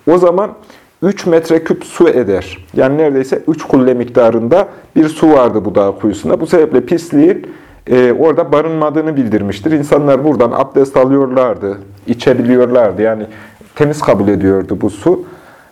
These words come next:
Fakat Ebu Davud Rahimullah diyor ki, "Benim yetiştiğim zamanda," diyor, "yani su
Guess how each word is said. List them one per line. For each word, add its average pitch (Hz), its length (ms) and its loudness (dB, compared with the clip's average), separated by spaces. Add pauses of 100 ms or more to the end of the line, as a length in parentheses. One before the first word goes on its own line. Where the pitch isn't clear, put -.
Fakat 175 380 0
Ebu 147 240 2
Davud 160 500 0
Rahimullah 151 480 0
diyor 185 120 -2
ki, - 260 -4
"Benim 151 240 2
yetiştiğim 156 500 0
zamanda," 120 500 0
diyor, 101 140 -2
"yani 120 240 -2
su 123 360 0